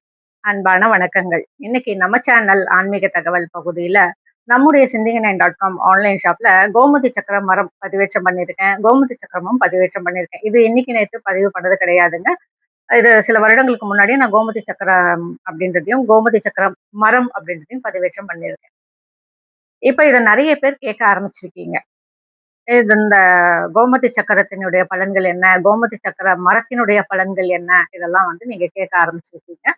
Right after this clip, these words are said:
ஆஹ் இது காணொளி, பழைய காணொளி இருக்கு, இருந்தாலும் அதை எடுத்து பார்க்கணும் அப்படின்னும் போது கொஞ்சம் சிரமமாக இருக்கு அப்படின்னு சொல்லியிருந்தீங்க. உங்களுக்காக அந்த பழைய காணொளி லிங்கையும் இந்த வீடியோல கீழே டிஸ்கிரிப்ஷன் பாக்ஸ்ல தரேன்.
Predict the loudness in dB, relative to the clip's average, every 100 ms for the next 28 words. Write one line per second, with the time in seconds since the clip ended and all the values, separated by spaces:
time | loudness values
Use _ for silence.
0 | _ _ -20 _ _ _ -2 2 4 6
1 | 6 4 4 4 6 4 4 2 4 2
2 | 0 -4 -8 _ -2 0 2 2 2 0
3 | 2 0 2 0 0 2 2 2 2 4
4 | 4 2 -2 0 0 2 2 2 2 0
5 | -2 -4 -6 -8 -2 0 2 2 2 2
6 | 0 -2 0 0 0 -2 -4 -8 -8 -8
7 | -8 -14 -10 -6 -4 0 0 2 -2 -4
8 | -14 -6 -2 2 2 0 0 2 4 4
9 | 4 2 4 2 0 -4 -10 -6 -6 -4
10 | -2 0 0 0 2 2 4 2 -2 _
11 | _ -4 0 0 -2 -10 -18 -10 -2 -2
12 | 0 -4 -2 0 0